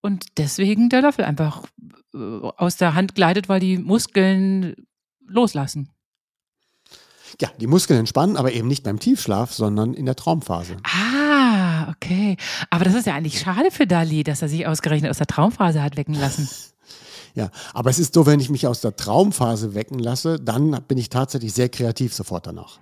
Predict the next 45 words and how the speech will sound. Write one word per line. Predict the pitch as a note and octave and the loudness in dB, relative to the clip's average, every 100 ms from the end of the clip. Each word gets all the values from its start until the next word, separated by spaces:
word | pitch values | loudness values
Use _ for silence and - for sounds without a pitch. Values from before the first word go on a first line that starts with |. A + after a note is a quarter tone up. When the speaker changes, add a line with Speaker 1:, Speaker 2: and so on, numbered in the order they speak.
| _ | _
Speaker 1:
Aha. | - - - - E3+ | -8 -8 -8 -10 -8
Speaker 2:
Hatten | D#3 A#2 | -8 -4
wir | G2+ | -4
ja | |
schon | G2 G2 | -4 -6
mal | |
drüber | F#2+ F2+ | -6 -2
Speaker 1:
Ja, | F#3 F3+ | 2 2
Speaker 2:
gesprochen. | D#3+ D#3+ | 2 0
Speaker 1:
ja, | D#3+ | 0
ja. | D#3+ D3+ C#3+ - - - _ | 0 -2 -6 -12 -20 -20 _
Speaker 2:
Aber | D3 F3 D#3+ A2 - | -4 0 2 2 4
häufig | D#3 G#3+ - - D3 - - - | 6 6 4 4 4 2 -20 -14
folgt | - - G3+ B2+ C#3 - - _ _ _ _ - | -6 4 6 6 4 -2 -12 _ _ _ _ -10
der | G#2+ - | -10 -8
Traum, | - C3 C3+ B2 D3+ _ _ _ _ _ _ _ | -4 2 2 2 -4 _ _ _ _ _ _ _
die | A2+ | -12
Traumphase | - B2+ F#3 D#3+ - G2 G#2+ C3 E3+ _ - | 0 4 4 2 -4 -2 0 0 -2 _ -10
bei | G#2+ | -8
den | G2+ | -6
meisten | G2+ G#2 A2+ A#2+ F3+ | -4 -2 0 -2 -6
erst | - G#2 A2+ - | -8 -2 -2 -2
nach | B2 A#2+ | -6 -4
einer | D3 D#3 | -2 -2
Tiefphase. | D#3 A3+ A#3 - - F#2+ F#2 F2+ - _ _ - - | 0 0 0 -4 -10 -8 -8 -10 -18 _ _ -18 -6
Und | A#2 | -2
wir | A#2 A2 | 0 4
wollen | E3+ E3 | 6 6
gar | A2+ G2+ | 2 -2
nicht | G2+ | -4
in | A2 | -6
die | G#2+ | -6
Tiefphase | - B2+ - A2 G#2+ | -4 -6 -2 -2 -2
kommen. | - A#2 F#2+ D#3 | -4 -4 -4 -4
Speaker 1:
Mhm. | E3+ E3+ | -2 0
Speaker 2:
Wir | G#2 | 2
wollen | A#2+ | 2
ja | A#2+ | 2
nachmittags | G#2+ G2 C3+ C3 B2+ | -2 -4 -6 -4 -4
nur | C3+ A#2 | -4 -6
einen | A2+ A2+ C3+ | -6 -8 -12
leichten, | G2+ G2 A#2+ A#2+ - G#2 | -8 -2 -2 -2 -8 -6
seichten | A#2 A#2 A2+ - | 0 0 0 -6
Schlaf | - - - - | -12 -12 -18 -20
haben. | F#2+ - | -20 -20